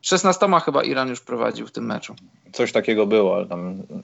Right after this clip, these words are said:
Speaker 2: z-, rzeczy zaczęły się dziać na pięć minut przed końcem czwartej kwarty i się naprawdę zaczęły dziać. E, no nie wiem, poruszymy coś jeszcze oprócz naszej grupy, Karol? Masz coś jeszcze na oku? Bo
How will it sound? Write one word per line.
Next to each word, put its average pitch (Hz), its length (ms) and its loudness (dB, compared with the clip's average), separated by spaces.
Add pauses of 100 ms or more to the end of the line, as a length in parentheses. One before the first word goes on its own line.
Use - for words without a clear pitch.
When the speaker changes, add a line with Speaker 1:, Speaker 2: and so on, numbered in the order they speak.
Speaker 2:
z-, 110 220 0
rzeczy 151 720 6
zaczęły 135 400 6
się 127 140 -2
dziać 123 300 4
na 113 100 -4
pięć 123 440 -4
minut 113 240 -2
przed - 200 -4
końcem 101 340 -4
czwartej 95 360 0
kwarty - 360 -6 (120)
i 104 80 -6
się 107 100 2
naprawdę 117 420 4
zaczęły 101 400 0
dziać. - 300 -8 (1300)
E, 120 560 0
no 160 120 6
nie 196 120 8
wiem, 143 160 6
poruszymy 170 460 6
coś 165 180 0
jeszcze 170 260 2
oprócz 165 240 0
naszej 160 260 -2
grupy, 165 280 0
Karol? 170 360 8
Masz 151 180 -2
coś - 180 -6
jeszcze 156 280 -2
na 156 240 2
oku? 165 300 4
Bo 151 280 6